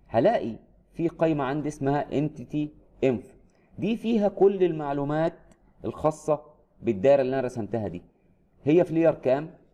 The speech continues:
الريديوس بتاعها كام، نصف القطر بتاعها كام، اقدر اتحكم فيه. لو خليت نصف القطر وليكن مي-، آه، تمانين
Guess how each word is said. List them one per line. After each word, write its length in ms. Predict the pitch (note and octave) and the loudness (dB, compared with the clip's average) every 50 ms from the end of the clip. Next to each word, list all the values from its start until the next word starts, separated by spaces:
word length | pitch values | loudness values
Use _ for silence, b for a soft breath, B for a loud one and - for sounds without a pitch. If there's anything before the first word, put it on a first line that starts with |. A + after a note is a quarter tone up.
| _ _ _ _ _ _ _ - | _ _ _ _ _ _ _ -4
الريديوس 380 | - C3 D3+ D3 D#3 D3+ - - | -2 0 0 2 2 0 0 -2
بتاعها 300 | A2 - D3+ - - A2+ | -4 -6 -6 -6 -6 -2
كام، 260 | - C3 C3 B2 A2+ | 0 2 2 2 2
نصف 180 | C3 C#3 - A2+ | -2 -4 -6 -8
القطر 260 | - - B2+ A#2+ A2+ | -6 -4 -4 -4 -4
بتاعها 240 | - - B2 - A2 | -6 -8 -8 -8 -2
كام، 220 | - B2+ A2+ E2+ | 0 0 2 2
اقدر 220 | D2+ A2+ A#2+ - | 2 2 4 4
اتحكم 420 | C3 - - D3+ - - - E3+ F3 | 2 2 0 -4 -2 0 2 2 2
فيه. 280 | - - G#3 G#3+ F#3+ - - - _ - - | 0 -2 -2 -2 -2 -6 -10 -18 _ -14 -6
لو 260 | E2+ F#2+ G2+ G2 - - - | -2 0 0 0 -2 -6 -14
خليت 420 | - - G2+ G#2 A#2 C#3 - - - - - | -14 -8 -2 0 0 0 0 -4 -10 -10 -8
نصف 240 | B2+ C#3+ - - | -8 -8 -6 -4
القطر 420 | B2 - - - C#3 B2+ - - F#2+ | -6 -4 -2 -2 -2 -2 -2 -6 -8
وليكن 420 | F2+ F#2+ G#2+ - - - A2+ A#2 A#2 - _ _ _ _ _ _ _ _ _ _ _ _ _ _ _ _ - | -8 -4 -4 -4 -4 -4 -8 -12 -14 -16 _ _ _ _ _ _ _ _ _ _ _ _ _ _ _ _ -12
مي-، 480 | A2 A#2+ C3 C3+ D3 D#3 D#3 D3 C3+ - | -10 -8 -6 -4 0 0 0 0 0 0
آه، 340 | D2+ G2+ A2+ A2+ A2+ A2+ A2+ | 0 0 2 2 2 0 0
تمانين 480 | A2+ - B2+ B2+ C#3 C#3 C#3 B2 - | 0 0 2 2 2 0 0 -2 -6